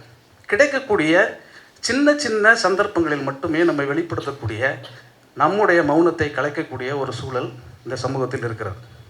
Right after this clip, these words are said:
தோழர் செல்வா அவர்கள் சொன்னது மாதிரி அறுபது எழுபதுகளில் எல்லாம் வந்து,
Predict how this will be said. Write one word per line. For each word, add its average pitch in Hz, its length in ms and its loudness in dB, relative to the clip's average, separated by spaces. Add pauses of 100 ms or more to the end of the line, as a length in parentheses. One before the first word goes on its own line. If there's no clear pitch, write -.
(480)
தோழர் 127 400 0 (640)
செல்வா 180 240 8
அவர்கள் 147 240 4
சொன்னது 139 320 -4
மாதிரி 127 260 -2
அறுபது 139 360 -2
எழுபதுகளில் 120 420 -4
எல்லாம் 131 220 0
வந்து, 113 440 -4